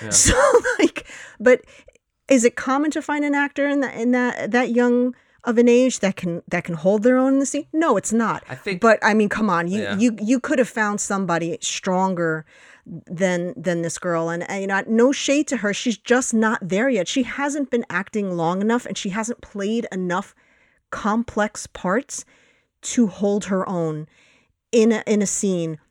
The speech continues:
Speaker 2: that intense. So when you say you don't think she was a bad actor,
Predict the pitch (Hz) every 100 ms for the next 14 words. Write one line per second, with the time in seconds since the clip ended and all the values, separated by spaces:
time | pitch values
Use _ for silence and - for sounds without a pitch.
0 | - 170 180 170 - 185 151 - 139 -
1 | - - _ - 220 208 - 202 208 220
2 | 247 - 214 185 202 - 226 202 220 185
3 | 180 180 185 196 -